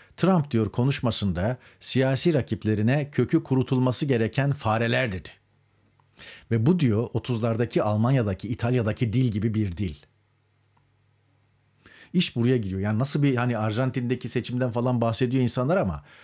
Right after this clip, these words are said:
dünya çok başka bir yere gidiyor. Yani gerçekten şaşırıyor insan. Gerçekten. Trump'ın gerçekten ne dediğinin önemi yok, önemi yok ama şu anda seçim olsa adam seçiliyor.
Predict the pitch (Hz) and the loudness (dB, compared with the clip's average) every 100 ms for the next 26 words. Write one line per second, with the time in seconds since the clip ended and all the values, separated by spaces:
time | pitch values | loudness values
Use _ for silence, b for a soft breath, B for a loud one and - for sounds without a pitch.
0 | B B 107 156 185 - 175 - 117 - | B B 2 4 4 2 0 0 -2 2
1 | 175 131 127 156 87 71 69 101 98 123 | 2 4 4 2 0 -4 -4 -2 0 0
2 | 143 165 120 104 95 - 90 87 82 - | -2 -2 -2 -2 -2 -4 -6 -6 -6 -8
3 | - 85 _ _ _ _ _ - 104 - | -10 -12 _ _ _ _ _ -8 -8 -6
4 | 87 71 - _ _ _ _ _ _ _ | -10 -10 -16 _ _ _ _ _ _ _
5 | _ _ _ _ _ _ _ _ b b | _ _ _ _ _ _ _ _ b b
6 | b b b b b b _ _ _ _ | b b b b b b _ _ _ _
7 | _ _ - 233 226 226 175 123 147 - | _ _ 0 2 2 0 0 0 0 0
8 | 196 170 147 135 127 131 127 123 120 127 | 0 2 4 4 2 4 4 4 4 2
9 | 143 127 127 135 196 160 117 117 - 151 | 2 2 4 4 2 0 -2 -2 0 0
10 | 135 117 123 156 120 92 131 110 151 143 | 2 2 0 0 0 0 0 -2 -2 -8
11 | _ - 113 - 65 - | _ -6 -6 -6 -12 -18